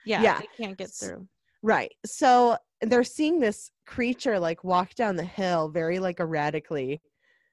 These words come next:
Speaker 2: And that, when I first saw that, really creeped me the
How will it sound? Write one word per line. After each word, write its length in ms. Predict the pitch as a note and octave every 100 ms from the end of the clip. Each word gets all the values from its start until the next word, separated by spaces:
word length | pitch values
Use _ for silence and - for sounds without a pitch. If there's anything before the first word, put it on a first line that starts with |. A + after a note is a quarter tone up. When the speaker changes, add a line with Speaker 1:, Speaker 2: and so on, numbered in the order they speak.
| _
Speaker 2:
And 500 | - F3+ F3 E3 D#3 - _ _ _ _ _ _ _
that, 500 | G3+ F#3 A3 B3+ C#4
when 140 | A#3+ A3
I 120 | G#3
first 320 | - F3 F3+
saw 140 | A3+
that, 240 | A3+ A3+ -
really 520 | E3 E3 F3 F3+ E3 - -
creeped 360 | - F#3+ D#3 G3+
me 120 | E3+
the 120 | -